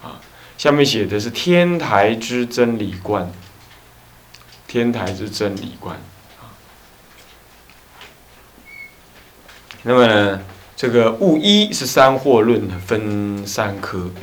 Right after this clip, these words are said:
啊，三惑是见思惑，己二是尘沙惑，己三是无明惑，啊，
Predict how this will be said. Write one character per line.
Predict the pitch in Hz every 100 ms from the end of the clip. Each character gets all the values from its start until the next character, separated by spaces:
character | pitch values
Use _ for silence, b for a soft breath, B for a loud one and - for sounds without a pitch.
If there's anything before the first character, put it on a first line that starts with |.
| - - - - -
啊， | - -
三 | - 143 139 143
惑 | 156 - -
是 |
见 | 101 - 156 107 98 92 95 92
思 | - 117 110 113
惑， | 113 139 - - B B B B B - -
己 | - 98 -
二 | 131 117
是 | 98 107
尘 | 101 104 110
沙 | 117 131 117 113
惑， | 113 120 -
己 | - -
三 | - 104
是 |
无 | 104 101 104
明 | 110 98 98
惑， | - 135 - - - - -
啊， | 90